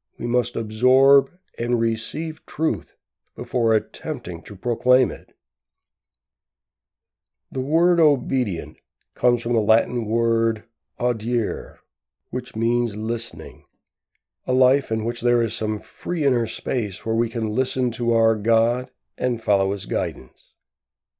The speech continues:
Jesus' life was a life of obedience. He was always listening to the Father, always attentive to his voice, always alert for his directions. Jesus was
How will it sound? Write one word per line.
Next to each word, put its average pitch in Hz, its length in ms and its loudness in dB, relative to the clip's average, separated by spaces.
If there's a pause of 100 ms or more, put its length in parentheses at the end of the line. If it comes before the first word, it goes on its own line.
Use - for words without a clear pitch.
(320)
Jesus' 127 540 -4
life 110 560 -2 (240)
was 120 200 -2
a 120 60 0
life 120 380 2
of 95 140 -6
obedience. 107 760 -4 (600)
He 127 140 -6
was 120 280 0 (140)
always 147 560 4
listening 120 520 -2
to 120 120 -4
the 110 100 -2
Father, 95 580 -8 (640)
always 131 520 4
attentive 117 520 0
to 120 160 -2
his 117 120 0
voice, 107 640 -2 (380)
always 123 440 4
alert 117 400 2
for 117 220 -4
his 110 140 -2
directions. 107 960 -2 (760)
Jesus 139 600 -2
was 107 680 -2